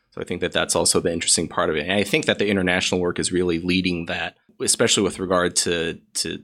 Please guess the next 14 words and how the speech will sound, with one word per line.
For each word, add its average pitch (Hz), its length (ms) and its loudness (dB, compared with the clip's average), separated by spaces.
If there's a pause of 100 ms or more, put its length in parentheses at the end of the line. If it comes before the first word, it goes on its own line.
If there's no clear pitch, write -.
(100)
geospatial 92 720 2
data 82 600 2
and 82 300 0
to, 78 360 -2 (120)
to - 200 -10 (140)
more 90 460 -6
three 110 340 2
D-esque 90 840 0
data, 82 460 -4 (480)
rather 90 280 -2
than 82 440 -2
the 90 100 2
large 85 340 2
admin, 82 540 -4